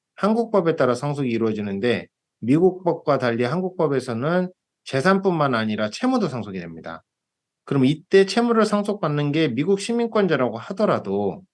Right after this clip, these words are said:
부모님이 남기신 빚이 있다면 당연히 상속을 받게 되는 것이거든요.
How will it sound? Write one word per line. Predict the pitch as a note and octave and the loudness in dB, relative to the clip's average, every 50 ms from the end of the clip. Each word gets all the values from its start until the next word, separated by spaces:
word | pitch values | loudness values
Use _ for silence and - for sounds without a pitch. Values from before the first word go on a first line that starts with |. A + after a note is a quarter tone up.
| _ _ _ _ _ | _ _ _ _ _
부모님이 | - E3 F#3 G#3+ A3 G#3+ G#3+ G#3 G3 | 2 4 6 8 8 8 8 8 6
남기신 | E3+ C3+ B2+ C3+ C#3 C3 C3 - D3+ C#3+ C3 | 6 4 2 2 0 0 -2 -2 -2 -4 -4
빚이 | - C3 A#2+ - C3 A2 | -4 -4 -4 -2 -2 -2
있다면 | G#2+ G2+ A2 G#2+ G#2+ G#2+ A#2 A2+ | -2 -2 -4 -2 -2 0 -2 -4
당연히 | G#2+ - - B2 C#3 D#3 D3+ C3+ | -4 -6 -4 0 0 2 0 0
상속을 | - C3+ C#3 C3+ C#3 A#2+ G#2+ - | -2 -4 -4 -4 -4 -4 -4 -6
받게 | - - - B2 | -8 -6 -4 -2
되는 | A2 A2 G2+ G2 | 0 0 0 -2
것이거든요. | F2+ F2 - - - F2 E2 F2 F2+ A#2 D3+ E3+ | -4 -6 -8 -8 -12 -12 -10 -8 -6 -6 -6 -8